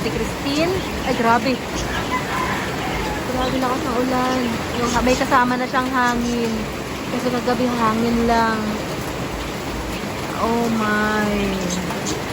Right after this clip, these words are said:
Ayan. Dito na lang dito sa area namin, hindi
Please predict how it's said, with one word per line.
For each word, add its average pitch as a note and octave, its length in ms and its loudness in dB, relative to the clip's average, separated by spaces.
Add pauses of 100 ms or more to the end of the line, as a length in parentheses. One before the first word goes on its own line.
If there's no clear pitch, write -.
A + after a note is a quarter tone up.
(880)
Ayan. A#3 480 0 (3250)
Dito B3+ 180 -2
na C#4 80 4
lang C#4 160 4
dito C#4 160 0
sa C4 80 4
area B3+ 320 4
namin, A#3+ 400 0
hindi B3 80 -2